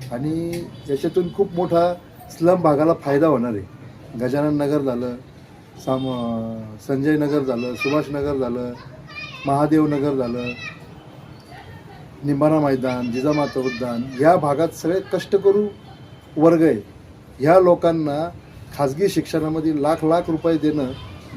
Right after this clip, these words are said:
जमत नाही. त्यामुळं कोपरगावातील प्रभाग शाळा आणि कोपरगाव नगरपालिका शाळा या अत्य-, अत्याधुनिक बनल्या पाहिजे, त्याच्यासाठी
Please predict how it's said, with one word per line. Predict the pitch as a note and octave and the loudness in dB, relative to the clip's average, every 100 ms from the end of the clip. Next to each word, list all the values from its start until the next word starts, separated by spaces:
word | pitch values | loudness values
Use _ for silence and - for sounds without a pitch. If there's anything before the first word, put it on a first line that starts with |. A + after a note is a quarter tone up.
| C3 | 2
जमत | E3+ F3 C#3+ | 4 2 0
नाही. | A#2+ - - - - - - - | -4 -6 -14 -16 -16 -18 -18 -2
त्यामुळं | E3+ F#3 F#3 D3+ D#3+ | 4 6 6 4 0
कोपरगावातील | D#3+ D3+ D3+ F3 D#3+ D#3+ D#3+ E3+ | -2 -2 0 0 2 0 0 -4
प्रभाग | - D#3+ F3 E3+ | -2 2 2 2
शाळा | E3 D#3 B2 - - - - - - | 2 4 2 -4 -20 -20 -20 -18 -6
आणि | B2+ D3+ E3 F3 F3 D3+ - - - - - - | -4 0 0 -2 -6 -12 -20 -20 -18 -18 -14 -6
कोपरगाव | D3 F3+ F#3 | -2 2 2
नगरपालिका | F3+ E3 G3+ G3+ F#3 F#3 F3+ | 4 6 6 6 4 4 4
शाळा | D3+ B2 G#2+ G#2+ - - C#3 | 4 2 0 -10 -18 -4 2
या | D3+ | 4
अत्य-, | C#3+ - F#3+ - | 2 0 -2 0
अत्याधुनिक | D3+ - F3+ F3+ F#3+ G3 | -2 0 2 4 4 2
बनल्या | E3 E3 F3+ | 2 2 4
पाहिजे, | E3 D3 A#2+ G2 - - - - - - - | 4 2 -2 -8 -12 -20 -20 -20 -20 -20 -2
त्याच्यासाठी | D#3+ E3 F3+ D#3 C#3+ E3+ F3 | 2 4 4 2 4 2 0